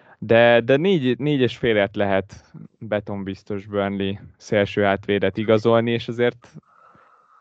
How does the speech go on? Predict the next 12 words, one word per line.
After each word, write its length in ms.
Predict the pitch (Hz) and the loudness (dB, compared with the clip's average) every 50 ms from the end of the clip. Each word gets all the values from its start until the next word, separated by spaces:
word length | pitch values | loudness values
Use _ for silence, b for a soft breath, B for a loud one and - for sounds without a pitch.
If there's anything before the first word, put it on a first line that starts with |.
| b b | b b
ez 140 | - - - | -20 -16 -2
csak 260 | - 135 127 - - | 0 0 0 2 0
érdekes, 540 | 101 92 92 - 95 - 92 90 92 - - | -2 -2 -2 -2 -8 -8 -6 -8 -8 -8 -8
hogy, 200 | 104 95 - 113 | -10 -8 -8 -6
hogy 140 | 113 104 101 | -4 0 2
egy 160 | 104 104 101 | 2 2 2
millió 460 | 101 101 98 95 98 98 95 95 95 | -2 -8 -6 -4 -2 -2 -2 -4 -4
van 180 | 92 98 92 92 | -4 -4 -4 -4
a, 220 | 92 92 - - | -4 -6 -6 -6
a 60 | 98 98 | -8 -6
kapus 320 | - 104 - - 95 - | -6 -6 -6 -6 -12 -12
és 180 | 104 101 - | -12 -12 -12